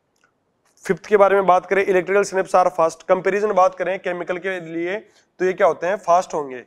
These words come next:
केमिकल से। तो ये स्टेटमेंट भी क्या हो गया, सही हो गया। Electrical synapse are rare in our system। ये जैसे दो प्रकार के रहेंगे, केमिकल और इलेक्ट्रिकल। तो इलेक्ट्रिकल के नंबर क्या रहेंगे अपने बॉडी के अंदर, ज्यादा रहते हैं। किसके कंपैरिजन में, सॉरी, इलेक्ट्रिकल के जो नंबर हैं सिनेप्स के,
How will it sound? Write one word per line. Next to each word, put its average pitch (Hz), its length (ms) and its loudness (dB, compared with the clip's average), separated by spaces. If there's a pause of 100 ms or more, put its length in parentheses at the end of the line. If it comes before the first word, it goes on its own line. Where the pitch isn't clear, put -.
(280)
केमिकल 165 640 -6
से। 156 140 -10
तो 170 100 -12
ये 180 60 -8
स्टेटमेंट 165 360 -8
भी 170 60 -10
क्या 170 120 -4
हो 147 80 -2
गया, 160 140 -2
सही 170 200 -8
हो 165 160 0
गया। 143 200 -2 (680)
Electrical 190 580 2
synapse 185 400 -2
are 175 160 6
rare 180 360 0
in 180 40 2
our 170 260 2
system। 156 320 -6
ये 196 360 -4 (300)
जैसे 170 180 -6
दो 185 200 0
प्रकार 196 360 0
के 190 80 -4
रहेंगे, 151 240 -6
केमिकल 180 440 -4
और 185 200 -4
इलेक्ट्रिकल। 160 500 -8
तो 190 140 -8
इलेक्ट्रिकल 180 520 -6
के 202 100 -4
नंबर 185 300 0
क्या 196 140 0
रहेंगे 165 220 0
अपने 170 180 -6
बॉडी 170 260 -4
के 180 100 -4
अंदर, 175 220 -4
ज्यादा 156 280 0
रहते 135 280 -4
हैं। 117 180 -18 (560)
किसके 170 240 -4
कंपैरिजन 175 480 -2
में, 185 360 -4
सॉरी, 131 300 -10 (220)
इलेक्ट्रिकल 175 540 -4
के 190 160 -4
जो 208 420 -4
नंबर 160 380 -2
हैं 170 320 -6
सिनेप्स - 380 -6
के, 175 160 -6